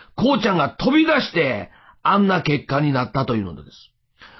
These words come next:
だから、こうちゃんは悪くないということなんですね。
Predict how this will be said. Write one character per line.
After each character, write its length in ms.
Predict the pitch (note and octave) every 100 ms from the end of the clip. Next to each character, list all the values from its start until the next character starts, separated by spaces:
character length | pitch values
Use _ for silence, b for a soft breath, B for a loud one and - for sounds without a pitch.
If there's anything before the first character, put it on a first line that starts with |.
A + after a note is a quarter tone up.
| B -
だ 180 | G3+
か 120 | B3+ C#4+
ら、 160 | A#3
こ 140 | B3 C#4+
う 80 |
ち 60 | A3
ゃ 80 | A#3
ん 60 |
は 160 | G3 E3
悪 340 | F3 A#3 E4
く 140 | - A#3+
な 160 | A3 C#4+
い 120 | -
と 120 | G#3+
い 80 | D#3+
う 60 | C#3
こ 120 | C3+
と 100 | A2
な 80 | F2
ん 60 |
で 80 | E2+
す 60 | F3+
ね。 500 | B3 D3+ F#2 D#2